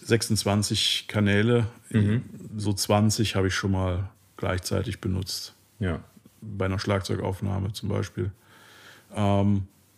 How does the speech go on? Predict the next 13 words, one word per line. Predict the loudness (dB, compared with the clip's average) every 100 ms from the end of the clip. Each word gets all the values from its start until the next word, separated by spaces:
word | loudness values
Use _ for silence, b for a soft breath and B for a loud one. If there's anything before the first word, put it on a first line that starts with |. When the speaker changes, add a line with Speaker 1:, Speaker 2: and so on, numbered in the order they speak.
| _ _ _ _ _ _
Speaker 1:
mir | 6 10 10 8
gefällt | 2 8 8 8
im |
Moment | 6 6 6 4
das | 2 2 -2 0
natürlich | -2 2 2 2 2
wunderbar | 4 4 4 4 4 4 2
in | 2
meinem | 4 2
Studio-Setup, | 0 0 0 0 0 0
dass | 0 -2
meine | 0 0
Preamps, | 2 2 2 -2 -8